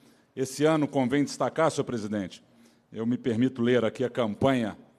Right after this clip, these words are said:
detalhes da campanha do Minas Tênis Clube, que foi a equipe de melhor desempenho na temporada,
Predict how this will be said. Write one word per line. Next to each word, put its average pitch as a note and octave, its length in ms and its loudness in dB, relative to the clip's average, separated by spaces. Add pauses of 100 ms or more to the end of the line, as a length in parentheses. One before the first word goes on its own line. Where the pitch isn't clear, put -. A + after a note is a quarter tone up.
(260)
detalhes B2+ 560 -4
da A#2+ 100 -4
campanha A#2 500 0
do G#2+ 80 -4
Minas A2 280 0
Tênis A2 280 -4
Clube, C#3+ 360 -4 (1400)
que C3 840 4 (920)
foi D#3+ 280 8
a D3+ 60 10
equipe D3 320 0
de C#3 100 0
melhor D#3 280 8
desempenho C#3 500 2
na C3 80 4
temporada, C#3+ 800 2